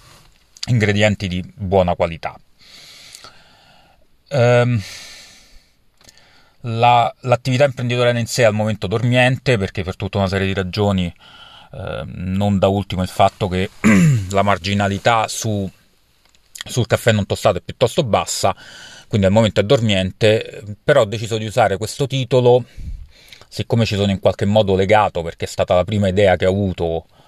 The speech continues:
eh, inizialmente Chainergy, che è il, è il, diciamo,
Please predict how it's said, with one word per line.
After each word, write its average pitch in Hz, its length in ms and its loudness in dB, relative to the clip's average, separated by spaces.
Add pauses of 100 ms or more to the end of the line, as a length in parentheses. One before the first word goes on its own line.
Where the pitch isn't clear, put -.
(500)
eh, 85 80 -16
inizialmente 95 680 -4
Chainergy, 98 920 -2
che 98 100 -4
è 90 40 0
il, 90 300 -4 (920)
è 98 100 -10
il, 90 300 -6
diciamo, 95 600 -4